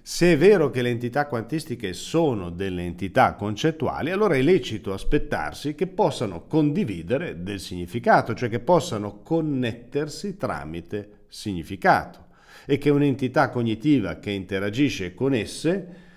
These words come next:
sia poi sensibile alla presenza di queste connessioni di significato quando si trova di fronte, ad esempio, a un contesto interrogativo. E questo spiegherebbe anche perché l'entanglement quantistico è poi lo stato di default,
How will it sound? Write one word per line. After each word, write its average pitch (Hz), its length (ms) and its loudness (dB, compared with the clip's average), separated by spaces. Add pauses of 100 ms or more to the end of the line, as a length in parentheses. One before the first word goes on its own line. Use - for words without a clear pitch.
(100)
sia 123 220 0
poi 123 240 2
sensibile 127 840 0
alla 101 220 -2
presenza 117 760 -2
di 131 140 -2
queste 95 340 -6
connessioni 113 760 -2
di 104 120 -2
significato 101 760 0
quando 92 260 -6
si 92 140 -10
trova 92 640 -4
di 107 240 -6
fronte, 87 500 -6
ad 85 140 -4
esempio, 98 680 -8
a 113 80 -4
un 104 140 -4
contesto 87 640 -8
interrogativo. 82 960 -6 (340)
E 185 140 2
questo 180 280 2
spiegherebbe 147 640 4
anche 120 300 2
perché 117 400 2
l'entanglement 107 1000 0
quantistico 90 920 -6
è - 120 -8
poi 135 320 -4
lo 117 160 -2
stato 139 500 -2
di 104 180 -2
default, 95 760 -2